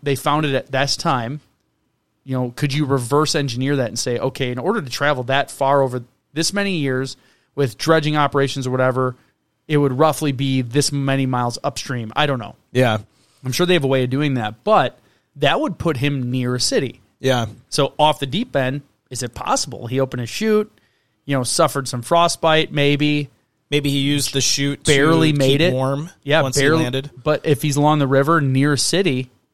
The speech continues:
Speaker 1: he could have potentially hiked out of there. I mean, there are one in a million cases like that. Remember that kid that was a stowaway on a flight from the United States to Hawaii?
Speaker 2: Oh, yeah, he,
Speaker 1: And
Speaker 2: in
Speaker 1: he was,
Speaker 2: the
Speaker 1: like, in the
Speaker 2: landing gear?
Speaker 1: wheel well. Yeah, he was
Speaker 2: Yeah.
Speaker 1: in the landing gear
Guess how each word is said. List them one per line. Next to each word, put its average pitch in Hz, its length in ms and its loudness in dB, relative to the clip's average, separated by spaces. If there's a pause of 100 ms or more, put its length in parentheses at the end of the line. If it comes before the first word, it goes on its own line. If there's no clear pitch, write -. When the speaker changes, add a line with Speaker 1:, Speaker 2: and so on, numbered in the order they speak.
(200)
Speaker 1:
he 127 80 -20
could 143 180 -2
have 127 160 -4
potentially 131 460 -4
hiked 135 360 -4
out 110 160 -4
of 139 60 -2
there. 180 240 -4 (360)
I 143 120 0
mean, 156 180 2
there 151 240 2
are 156 420 4 (300)
one 135 260 0
in 170 60 4
a - 20 2
million 160 320 2
cases 135 440 0
like 135 180 0
that. 135 180 0
Remember 151 220 0
that 131 180 0
kid 147 300 -2
that 151 140 0
was 135 120 -2
a 120 60 -4
stowaway 139 480 2
on 147 100 -2
a 113 80 -8 (100)
flight 135 360 0
from 131 220 -4
the 127 80 -2
United 127 260 -2
States 131 240 -2
to 131 80 -4
Hawaii? 117 560 -2 (440)
Speaker 2:
Oh, 139 160 6
yeah, 135 180 4
he, 123 100 2
Speaker 1:
And 120 80 -4
Speaker 2:
in 147 80 4
Speaker 1:
he 160 140 6
was, 170 120 6
Speaker 2:
the 180 60 4
Speaker 1:
like, 165 120 2
in - 40 -8
the 170 80 2
Speaker 2:
landing 170 220 6
gear? 147 80 4
Speaker 1:
wheel 160 240 6
well. 180 260 4
Yeah, 160 160 4
he 143 60 4
was 139 100 2
Speaker 2:
Yeah. 151 80 0
Speaker 1:
in 165 60 -2
the 156 80 2
landing 170 260 0
gear 127 300 -2